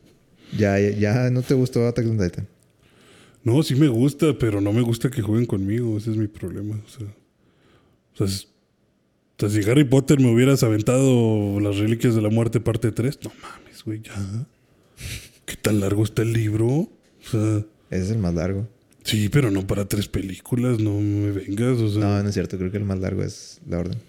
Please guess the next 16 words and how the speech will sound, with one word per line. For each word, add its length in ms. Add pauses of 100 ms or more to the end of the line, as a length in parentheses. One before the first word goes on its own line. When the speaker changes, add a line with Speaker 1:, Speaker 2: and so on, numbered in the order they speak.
(760)
Speaker 2:
¿Ah, 80
sí? 180 (360)
Speaker 1:
Mm. 140 (800)
Speaker 2:
Ya 80
está. 380 (1080)
¿Para 160
qué 160
hacer 240
tres 220
películas 500
de 80
eso? 140 (440)
Pura 220
sacadera 400
de 80
dinero. 240